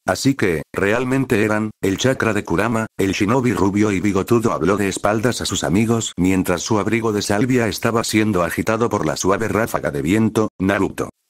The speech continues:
Kiba y Chouji colgaron sus brazos izquierdo y derecho alrededor del cuello del otro, respectivamente, emocionados mientras exclamaban el nombre de su amigo.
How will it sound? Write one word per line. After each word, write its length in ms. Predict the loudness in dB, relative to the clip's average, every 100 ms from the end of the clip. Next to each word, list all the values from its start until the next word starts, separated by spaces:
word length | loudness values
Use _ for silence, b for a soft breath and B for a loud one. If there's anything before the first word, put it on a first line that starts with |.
| _ _ -4
Kiba 260 | 0 2 0
y 60 |
Chouji 460 | 0 0 -2 0 0
colgaron 500 | 2 2 2 0 0
sus 220 | -2 -2
brazos 340 | 0 0 -2 -4
izquierdo 500 | -2 0 0 0 -2
y 120 | 0
derecho 360 | 0 0 0
alrededor 560 | -2 0 0 0 0 0
del 200 | 0 0
cuello 320 | 0 2 0
del 140 | 2 0
otro, 280 | 0 -2 -2
respectivamente, 1000 | -2 -2 -2 -4 0 0 2 -2 -2 -4 -2
emocionados 720 | -2 0 0 0 2 2 0 0
mientras 480 | 0 0 0 -2
exclamaban 720 | -2 -4 -4 -2 0 0 0 0
el 140 | 0
nombre 260 | 0 0 0
de 100 | 0
su 160 | 0
amigo. 360 | 0 -2 -4